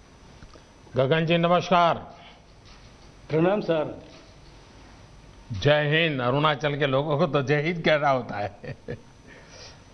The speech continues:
Speaker 1: आपको पीएम किसान सम्मान निधि से जो पैसा मिल रहा है, उसको आप कैसे उपयोग करते हैं? गगन जी इतने दूरी पर हैं, इतने पहाड़ों में हैं, कैसे करते हैं आप?
Speaker 2: सर,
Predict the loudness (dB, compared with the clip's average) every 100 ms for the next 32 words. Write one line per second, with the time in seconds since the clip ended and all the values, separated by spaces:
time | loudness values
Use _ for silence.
0 | -20 -20 -20 -10 0 2 2 2 4 4
1 | 2 -2 0 2 0 -2 -2 0 2 0
2 | -2 -2 0 2 2 0 0 0 -2 0
3 | 0 0 0 0 0 0 0 0 2 0
4 | -2 -6 -10 -12 -16 -20 -20 -20 -20 -20
5 | -20 -20 -20 -20 -20 -20 -20 -20 -20 -8
6 | -2 -2 2 2 2 4 4 4 2 0
7 | 2 2 2 2 -2 -2 -8 -6 -10 -10
8 | -14 -14 -4 0 0 2 2 2 2 2
9 | 2 2 4 4 4 4 4 4 2 2
10 | 0 0 0 2 2 2 2 2 0 0
11 | -2 -4 -2 0 0 0 -4 -6 -6 -10
12 | -18 -20 -20 -20 -20 -20 -20 -20 -20 -20
13 | -10 0 2 2 -2 -4